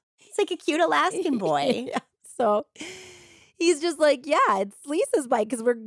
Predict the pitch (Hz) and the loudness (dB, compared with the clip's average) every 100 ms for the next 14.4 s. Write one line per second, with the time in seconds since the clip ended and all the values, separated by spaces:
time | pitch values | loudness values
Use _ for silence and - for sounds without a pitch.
0 | 202 _ - 233 254 262 262 262 269 220 | -18 _ 0 2 2 0 0 0 0 2
1 | 359 262 160 - 233 269 262 285 - 415 | 2 2 0 -4 -8 -6 -4 -4 -2 -4
2 | 640 - _ - 494 - 320 311 - 381 | -4 -16 _ -4 -4 -2 -4 -4 -2 -6
3 | - 254 190 196 214 - 190 202 247 294 | -2 0 2 2 -2 -2 0 2 2 0
4 | 466 523 190 180 - - _ _ _ _ | 2 2 4 2 -4 -18 _ _ _ _
5 | _ _ - 254 - 320 480 220 - _ | _ _ -2 -2 2 2 2 -2 -16 _
6 | _ - 453 587 508 - - _ _ _ | _ -2 2 4 2 -6 -20 _ _ _
7 | - 285 269 240 233 226 180 185 196 196 | -6 -2 0 2 2 2 2 2 -4 -2
8 | 190 165 - 247 233 226 208 - 175 175 | 0 0 0 2 4 2 0 0 0 0
9 | - 175 170 - 208 196 180 170 156 147 | -2 0 0 -2 -2 -2 2 2 2 -2
10 | 160 151 147 143 151 - - - _ - | -6 -4 -4 -6 -8 -8 -10 -12 _ -20
11 | - _ - 220 233 277 311 320 208 139 | -20 _ -4 0 2 2 4 4 2 -2
12 | - - 196 196 180 185 175 175 156 165 | -14 -4 -4 -2 -2 -2 -2 -4 -2 -6
13 | 175 - 160 - - 220 - - - 92 | -8 -6 -6 -6 -8 -8 -6 -8 -8 -10
14 | - - 233 | -12 -12 -14